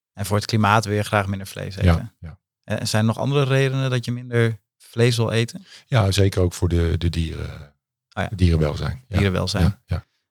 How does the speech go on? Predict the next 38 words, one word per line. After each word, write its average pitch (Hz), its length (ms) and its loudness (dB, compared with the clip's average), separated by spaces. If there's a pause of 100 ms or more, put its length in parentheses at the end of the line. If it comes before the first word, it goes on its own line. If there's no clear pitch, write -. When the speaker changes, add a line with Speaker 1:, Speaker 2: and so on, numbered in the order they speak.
(100)
Speaker 1:
En 104 160 -2
op 110 80 0
wat 123 160 0
voor 120 140 -4
momenten, 113 680 2 (200)
eh, - 100 -20 (920)
nou, 107 340 -4
merk 107 460 0
je 107 80 0
echt - 340 -2
bijvoorbeeld 92 340 -20
het 92 100 -18
nadeel 101 420 4
van 95 140 -4
dat 92 140 -12
vlees 98 300 0
eten? 95 220 2
Dat 95 100 -2
je - 60 -20
denkt 98 240 0
van: 95 160 -8
shit, - 280 0
ik - 220 -12 (120)
wil 101 260 0
dat 98 120 -2
eigenlijk 95 360 0
helemaal 98 200 2
niet. 98 200 -4
Of - 100 -20
ik 104 60 -20
voel - 220 -12
me 95 60 -6
er 92 80 4
niet 95 100 6
goed 95 220 -10
bij 92 200 -4
bijvoorbeeld. 92 480 -16
Speaker 2:
Ja, 101 320 4